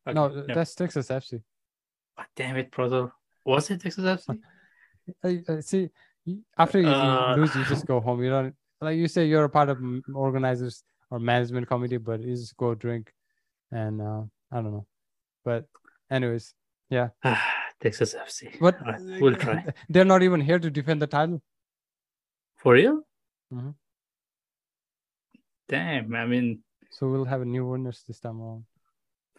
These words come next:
Speaker 1: All right, we'll get into it. We'll try to get a guest so, you know, we can get into more, uh, Dusty, uh, Dusty Cup, uh, preview. But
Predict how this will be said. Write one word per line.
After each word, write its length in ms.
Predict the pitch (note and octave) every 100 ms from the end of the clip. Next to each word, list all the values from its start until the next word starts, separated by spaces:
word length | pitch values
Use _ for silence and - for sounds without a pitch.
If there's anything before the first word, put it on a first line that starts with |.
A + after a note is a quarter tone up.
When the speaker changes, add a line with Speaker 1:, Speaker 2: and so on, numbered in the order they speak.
| _ - _ _ _ _ -
Speaker 1:
All 100 | D3+
right, 280 | D3 D3 -
we'll 160 | C#3
get 160 | C#3 D3
into 240 | C#3 C#3
it. 160 | C#3 C#3
We'll 220 | C#3 C3+
try 180 | C3 C3+
to 80 | B2+
get 120 | B2+
a 80 | C3
guest 280 | A#2+ B2+ -
so, 160 | C3 B2
you 140 | B2+
know, 100 | A#2+
we 80 | A#2
can 140 | B2
get 120 | A#2+ A#2+
into 180 | A#2
more, 400 | A#2+ A#2+ A#2+ A2 - _ _ -
uh, 140 | C3 A2+
Dusty, 340 | A#2+ - A#2+ -
uh, 200 | B2+ A#2
Dusty 260 | A2+ - A#2
Cup, 260 | B2 A#2 _ - _ _ -
uh, 60 | B2+
preview. 420 | - A#2+ A#2+ A#2+ _ - - - -
But 320 | B2 A#2 A#2